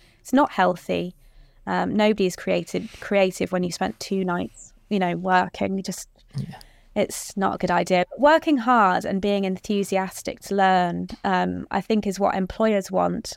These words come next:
Speaker 1: and what tutors at university want. We just want to see that you're really enthusiastic and keen on the subject. So,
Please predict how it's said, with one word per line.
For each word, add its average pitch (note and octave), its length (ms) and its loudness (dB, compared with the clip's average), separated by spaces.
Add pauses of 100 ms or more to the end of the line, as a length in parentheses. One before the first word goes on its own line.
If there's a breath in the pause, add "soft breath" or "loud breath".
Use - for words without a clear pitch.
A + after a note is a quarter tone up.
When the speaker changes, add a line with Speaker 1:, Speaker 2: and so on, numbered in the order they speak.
Speaker 1:
and F#3+ 240 0
what F#3+ 180 0
tutors - 380 -6
at - 160 -2
university F#3 560 -2
want. F3+ 200 -4 (340 soft breath)
We A#3 60 0
just C4+ 200 4
want A#3 200 4
to - 60 -8
see G3+ 220 0
that F#3 160 0
you're F#3+ 140 -6 (100)
really F#3+ 240 0
enthusiastic F#3 720 -2
and F#3 120 -2
keen G3 280 0
on F3+ 80 -4
the F3+ 80 -4
subject. - 640 -2
So, G3 420 2